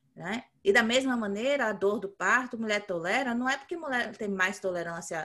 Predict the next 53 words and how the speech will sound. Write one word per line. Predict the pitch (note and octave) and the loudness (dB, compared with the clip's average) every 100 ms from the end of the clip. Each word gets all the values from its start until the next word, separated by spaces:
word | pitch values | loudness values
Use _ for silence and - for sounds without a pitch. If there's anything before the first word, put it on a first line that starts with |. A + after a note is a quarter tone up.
| - | -8
a | E3 | -8
parto, | - F3 F3 | -4 -6 -6
não, | D#3+ | -12
é | |
porque | - B3+ | -8 -6
não | C#4 | -2
tem | D4 | 0
outro | C#4 C4+ | 0 -2
jeito | A#3 A#3+ C4 | -2 -2 -2
mesmo, | G#3+ G3 G#3 G3 D3 C#3+ _ _ _ _ _ _ _ - | 4 6 6 4 -4 -14 _ _ _ _ _ _ _ -6
entendeu? | G3+ F#3+ D#3+ A3 C#4 - - | -2 0 0 0 -2 -16 -4
É | G3 | -4
porque | A3 | -2
não | A3+ A3 | -4 -2
tem | A3+ | -2
outro | A#3 A3+ | -2 -2
jeito | G#3 G#3 B3 | -2 -2 -4
mesmo. | G#3 E3+ F3 F3 E3 D3+ - _ _ | -4 -2 -2 -2 -6 -14 -20 _ _
E | G#3 A#3+ | -6 -4
todas | A#3+ C4+ D4 | 0 0 2
as | C#4+ A#3+ | 2 2
outras | A#3 A3 G#3 | 0 -2 -4
dores | F3 F#3 F3+ F3+ F3+ | 2 2 2 0 -4
que | - F#3+ | -6 -4
mulheres | F#3 E3+ E3 D#3+ E3 - - _ _ - | -4 -2 -2 -2 -8 -12 -18 _ _ 2
toleram, | G3 E3 E3+ E3 D#3 D#3 | 4 6 4 2 0 -6
e | E3 | -6
mulher, | E3+ E3+ E3 D#3+ - _ | -4 0 0 -2 -6 _
você | - F#3 | -4 0
tá | F#3 | 6
aí | G3 | 6
falando, | G3 G#3 E3+ E3+ | 6 2 0 -2
homem | F3 G3 G#3+ A#3 - - _ _ | -4 -2 -2 -4 -10 -20 _ _
tem | F#3+ | -2
uma | G3 G3+ | 0 0
gripe, | F#3 G3 A3+ A#3 | 2 2 0 -4
fica | A3 A3 G3 | -8 -2 0
arriado | G#3 F#3 F3 F3+ | 2 2 0 -4
no | F3 | -8
sofá, | E3+ D#3+ E3 D#3+ | -10 -8 -2 0
a | F#3+ | 2
mulher | G3 F3 E3+ - | 0 0 0 0
tá | F3+ | -4
com | - | -6
a | F3+ | -8
gripe, | E3+ G3 A3 | 0 0 0
tá | A3+ E3+ F#3 G3 | 2 4 6 4
cuidando | - F3 F3 | -4 -4 -4
da | D#3+ | -4
casa, | D#3 F3 F#3 | 2 4 4
da | E3+ | 0
criança, | D#3+ E3 E3 F3 E3+ | -10 -8 -8 -8 -8
da, | E3 | -10